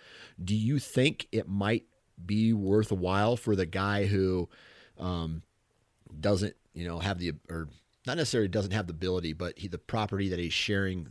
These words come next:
the, the hunting season with, the, the shotgun season with, for him to go into the timber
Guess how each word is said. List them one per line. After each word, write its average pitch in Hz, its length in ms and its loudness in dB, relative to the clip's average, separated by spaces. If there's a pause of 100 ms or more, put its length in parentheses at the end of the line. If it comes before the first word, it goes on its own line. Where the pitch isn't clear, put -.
the, 82 280 -4
the 80 100 -6
hunting 98 280 -2
season 85 400 -6
with, 82 380 -6
the, 85 140 -12 (100)
the 82 80 -12
shotgun 90 320 -4
season 82 300 -6
with, 85 240 -6 (600)
for 107 160 2
him 110 200 4
to 104 120 0
go 107 440 6
into 113 280 2
the 107 120 2
timber 120 480 0